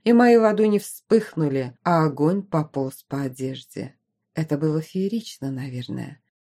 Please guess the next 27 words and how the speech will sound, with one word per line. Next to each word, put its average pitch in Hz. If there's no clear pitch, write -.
Я 208
просто 190
взял 156
и 156
воспламенился, 151
словно 208
спичка, -
сохраняя 156
очертания 143
человека. 135
"Не 156
может 220
быть!" 254
обомлел 165
Рейдж, 160
забывая 220
обо 214
всем 214
на 196
свете, 220
смотря 202
только 202
на 208
меня 214
одного. 202
"Огненный 214
элементаль!" 262